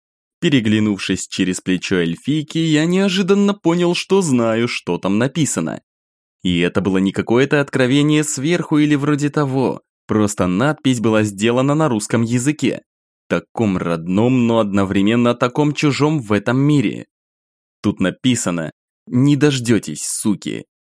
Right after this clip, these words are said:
"Серьезно?" Кажется, даже вечно безразличный Эвраил не смог скрыть удивление. "Ага, это язык моего мира. Точнее, один из языков". "Дверь закрыта", слегка толкнув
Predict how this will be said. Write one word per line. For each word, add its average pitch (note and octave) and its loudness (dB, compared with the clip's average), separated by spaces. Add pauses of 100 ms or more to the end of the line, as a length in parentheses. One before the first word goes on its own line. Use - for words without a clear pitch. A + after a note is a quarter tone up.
(300)
"Серьезно?" F#2+ -4 (300)
Кажется, G2 0
даже G#2 0
вечно B2 0
безразличный A#2+ -2
Эвраил C3 -2
не E2+ -4
смог - -4
скрыть F#2+ -4
удивление. F2+ -2 (720)
"Ага, C3+ 0 (280)
это C#3 0
язык D3+ 0
моего A#2+ 0
мира. B2 0 (500)
Точнее, B2+ 0
один C#3+ 0
из F2 -4
языков". G2+ -2 (800)
"Дверь E3+ 2
закрыта", A#2+ -2 (140)
слегка G2+ -2
толкнув E2+ -6